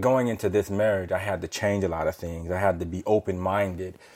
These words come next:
and I wasn't so open-minded. And I thought that I can do the same thing in this marriage that I did in my last marriage. And unfortunately, this, my wife here is very, uh, strong. She's a very strong and opinionated woman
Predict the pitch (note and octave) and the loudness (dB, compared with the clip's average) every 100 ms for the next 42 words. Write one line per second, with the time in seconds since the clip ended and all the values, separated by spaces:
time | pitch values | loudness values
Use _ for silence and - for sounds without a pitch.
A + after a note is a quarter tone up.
0 | - - G2 F#2+ F#2 G#2 A2+ G#2+ - G2 | -18 0 2 4 4 6 4 2 0 0
1 | F#2 F2+ F2 F2+ F#2 F2 F2 - F2+ F2+ | 0 -2 -2 0 0 -2 -6 -4 0 0
2 | F2+ - A2 E2 F#2+ F#2+ - F2 F2+ F2 | 0 2 2 2 2 2 2 -6 -4 -4
3 | - F#2 F2+ - F2 F2+ F2 - F2 F2+ | -2 -2 -2 -6 -8 -8 -10 -12 -8 0
4 | A2 A#2 G2 F2+ F2 F2 F2+ F2 F2 E2+ | 2 2 2 2 2 2 2 2 0 -2
5 | E2+ E2+ E2+ E2+ - F2+ F2+ D#2+ E2+ _ | -4 -4 -2 -2 -4 -2 -2 -2 -8 _
6 | - - - - C#3 C3+ - C3 B2 A#2 | -20 -20 -14 -2 0 0 0 2 2 0
7 | G#2+ G2 F2+ A2 G2+ - - _ - G2 | 2 2 2 0 0 -8 -20 _ -8 0
8 | A2+ A2 G2+ F#2+ - A2+ G#2+ F#2 F2+ _ | 2 4 2 0 0 2 2 2 -2 _
9 | _ _ G2 F#2 G#2 G#2+ G#2 G2 F#2+ F#2 | _ _ -2 0 4 4 6 4 4 4
10 | F2 F2+ F2+ F2 G2 - - - C#3 C#3 | 2 -2 -10 -20 -20 -18 -18 -10 0 2
11 | C3+ C3 B2+ B2 A2+ A2 - - B2+ A2 | 4 4 2 0 0 -2 -6 -2 0 2
12 | G#2+ A2+ A2 - - A2+ A2 G#2 G2+ - | 4 4 2 -4 0 2 2 2 0 0
13 | D3 C#3+ A2+ G2 F2 F2 - F#2 F2 E2+ | -2 0 2 0 -2 0 2 0 0 0